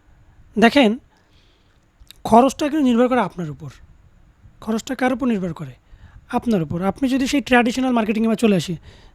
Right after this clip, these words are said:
যে আপনি একটা প্রচার মাইক নিছেন, প্লাস একটা রিক্সা ভাড়া করছেন, যে আপনি ঢাকা শহরে সে ঘুরে ঘুরে আপনার ব্যবসার প্রচারণা করবে। এবার যদি আপনি তাকে বলেন যে, "তুমি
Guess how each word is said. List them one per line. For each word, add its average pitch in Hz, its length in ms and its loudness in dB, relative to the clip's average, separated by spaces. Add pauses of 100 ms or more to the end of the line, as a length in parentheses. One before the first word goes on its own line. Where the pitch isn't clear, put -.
যে 196 120 0
আপনি 220 240 0
একটা 240 180 -2
প্রচার 226 380 -2
মাইক 220 260 2 (240)
নিছেন, 247 300 2 (640)
প্লাস 233 260 4
একটা 247 160 0
রিক্সা 220 240 0
ভাড়া 196 180 2
করছেন, 165 400 -8
যে 180 60 -6
আপনি 190 180 -6
ঢাকা 185 220 0
শহরে 262 360 0 (520)
সে 214 160 -4
ঘুরে 196 260 6
ঘুরে 262 180 6
আপনার 233 280 2
ব্যবসার 208 380 -2
প্রচারণা 208 400 0
করবে। 151 260 -4 (1900)
এবার 277 180 6
যদি 285 160 2
আপনি 285 180 0
তাকে 269 180 2
বলেন 214 360 2
যে, 196 100 -2
"তুমি 254 600 2